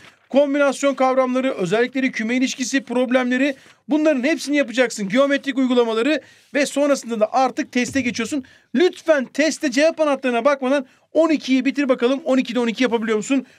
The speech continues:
Görelim dedik ve artık dersimize başlayalım. Dersimizde arkadaşlar ne yapacağız?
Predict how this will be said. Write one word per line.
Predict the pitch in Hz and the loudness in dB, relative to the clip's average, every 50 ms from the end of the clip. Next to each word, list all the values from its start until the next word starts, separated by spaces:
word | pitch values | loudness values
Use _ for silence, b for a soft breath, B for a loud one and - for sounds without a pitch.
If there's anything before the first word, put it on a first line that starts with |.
| B B B | B B B
Görelim | 175 247 262 254 240 254 262 254 202 | 0 2 2 2 2 0 -2 0 -2
dedik | 247 247 247 277 269 - 185 180 | -2 0 0 -2 -2 -4 -6 0
ve | 240 262 269 254 b b b b b b | 2 2 2 2 b b b b b b
artık | 269 285 285 262 262 254 226 170 165 | 2 2 2 2 0 -6 -10 -2 0
dersimize | 247 269 285 254 - 254 233 233 214 277 320 247 | 2 2 2 0 -4 -8 -8 -6 -4 -4 0 2
başlayalım. | 269 302 311 294 - - 294 294 285 269 262 262 262 240 B B B B B B - | 4 2 2 2 0 -2 0 2 2 2 2 0 0 -4 B B B B B B 2
Dersimizde | 277 320 330 302 - 320 330 339 320 294 311 339 | 2 4 4 2 0 -4 -4 -2 -2 0 0 2
arkadaşlar | 320 294 302 302 294 285 269 - - 254 226 202 | 0 2 0 0 0 0 0 0 -2 -4 -4 -2
ne | 233 | 0
yapacağız? | 302 311 302 - 254 208 269 294 302 294 | 2 2 2 0 -2 0 0 0 0 -2